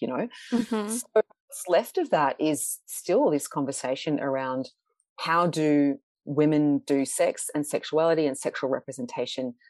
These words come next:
Speaker 1: under patriarchy when we
Speaker 2: Mm-hmm.
Speaker 1: exist in misogynistic cultures, and this is true. How do we find a positive sexuality in that kind of framework? And this is a question I think I'm really interested in. And,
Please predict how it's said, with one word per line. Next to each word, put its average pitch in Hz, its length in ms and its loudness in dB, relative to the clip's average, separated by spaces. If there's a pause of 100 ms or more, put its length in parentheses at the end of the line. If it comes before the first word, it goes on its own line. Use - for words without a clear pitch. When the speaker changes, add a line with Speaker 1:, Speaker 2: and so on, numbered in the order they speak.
(100)
Speaker 1:
under 127 180 -4
patriarchy 220 920 0
when 139 260 2
we 135 120 4
Speaker 2:
Mm-hmm. - 120 2
Speaker 1:
exist 226 320 -2 (560)
in 151 380 2
misogynistic 139 680 0
cultures, 135 360 2
and 139 100 -4
this 135 180 0
is 131 160 -4
true. 135 460 -2 (680)
How 160 180 2
do 175 80 6
we 165 140 4
find 156 600 0
a 143 80 0
positive 139 400 -2
sexuality 135 840 -2 (320)
in 160 160 4
that - 220 -2
kind 135 200 -2
of 123 100 -4 (200)
framework? 131 500 -4 (480)
And 151 160 0
this 190 140 4
is 220 100 0
a 285 60 4
question 180 320 2
I 151 60 -4
think 139 260 -2
I'm 139 280 -2
really 139 220 0
interested 135 340 -4
in. 143 120 2
And, 214 180 2